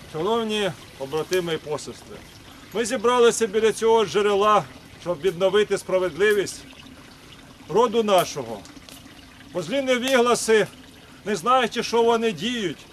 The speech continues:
проти роду свого, проти землі свого, поруйнували наші образи святі,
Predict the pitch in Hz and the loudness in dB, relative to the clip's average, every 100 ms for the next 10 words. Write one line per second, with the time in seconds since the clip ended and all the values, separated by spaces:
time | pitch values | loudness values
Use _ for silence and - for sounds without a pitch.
0 | - - - - 196 202 214 220 240 240 | -20 -20 -20 -8 -6 -2 2 2 2 0
1 | 220 202 190 156 190 208 170 202 220 240 | 0 2 2 0 -4 -2 -2 -2 -4 -4
2 | 220 202 175 127 175 196 190 185 202 202 | 0 2 2 0 0 0 0 0 2 2
3 | 190 185 175 185 175 202 196 156 151 147 | 2 2 0 -2 0 0 -2 -4 -8 -10
4 | 127 | -12